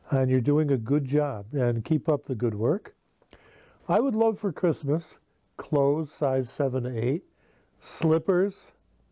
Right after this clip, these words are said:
a tablet, a watch, uh, fidgets, poppets, simple dimples,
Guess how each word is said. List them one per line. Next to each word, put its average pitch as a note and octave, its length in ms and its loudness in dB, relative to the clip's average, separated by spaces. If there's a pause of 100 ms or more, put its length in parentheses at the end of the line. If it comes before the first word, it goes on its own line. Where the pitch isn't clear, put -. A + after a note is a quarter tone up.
(120)
a C3 100 -2
tablet, C3+ 640 -2 (840)
a C#3 120 2
watch, B2 800 -2 (1000)
uh, A2+ 460 2
fidgets, E3+ 800 -2
poppets, E3 800 -2 (800)
simple D3+ 480 -2
dimples, D3+ 600 -2